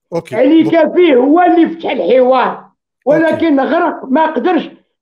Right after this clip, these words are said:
Speaker 2: باسكو مع من تمشي؟ لا فلان والثوار والشخصيات يقولوا: "نديروا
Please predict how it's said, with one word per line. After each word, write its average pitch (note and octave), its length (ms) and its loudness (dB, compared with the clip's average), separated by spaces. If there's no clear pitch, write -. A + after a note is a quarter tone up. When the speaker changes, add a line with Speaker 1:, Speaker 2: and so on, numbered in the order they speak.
Speaker 2:
باسكو - 340 -2
مع C4 180 0
من E4 220 2
تمشي؟ G3+ 400 -6
لا C#4 280 0
فلان C4+ 560 0
والثوار C4+ 880 0
والشخصيات C#4+ 720 -2
يقولوا: C4 440 0
"نديروا B3+ 560 0